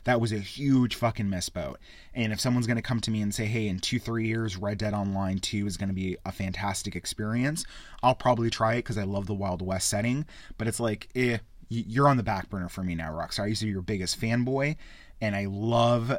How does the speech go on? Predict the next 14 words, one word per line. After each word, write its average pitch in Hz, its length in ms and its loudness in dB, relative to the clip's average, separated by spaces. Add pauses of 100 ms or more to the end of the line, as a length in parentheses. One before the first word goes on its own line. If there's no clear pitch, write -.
(100)
Red 107 340 0
Dead 104 240 -2
two, 120 300 4
but 101 180 -4
some 110 140 0
of 101 100 -2
your 92 100 -4
business 120 400 2
practices 113 680 0
and 90 400 -2
your 98 120 -2
Take-Two 110 440 -2
Interactive 98 580 -4
president 120 500 0